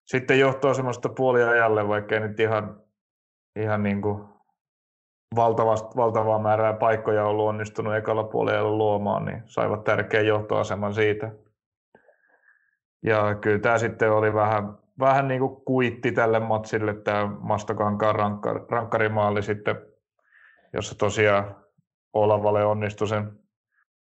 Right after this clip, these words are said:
pilku hankkimaan siellä boksissa käännähdellessään. Ja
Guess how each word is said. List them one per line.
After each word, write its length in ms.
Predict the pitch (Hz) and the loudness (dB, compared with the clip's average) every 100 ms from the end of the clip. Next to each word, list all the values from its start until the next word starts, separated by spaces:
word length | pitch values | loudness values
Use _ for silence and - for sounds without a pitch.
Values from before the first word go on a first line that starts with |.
| _ _ _ | _ _ _
pilku 380 | 139 139 139 120 | 2 4 4 2
hankkimaan 640 | 120 117 104 120 107 104 101 | 2 2 -2 -4 0 0 0
siellä 260 | 104 104 104 - | 0 -2 -6 -4
boksissa 480 | 117 107 - 107 107 | -2 -2 -4 -8 -4
käännähdellessään. 1160 | 107 107 104 101 101 101 101 101 - 101 101 - _ _ _ _ _ _ _ _ _ _ - | 2 2 2 0 0 0 -2 -4 -2 -2 -4 -12 _ _ _ _ _ _ _ _ _ _ -6
Ja 120 | 110 | -4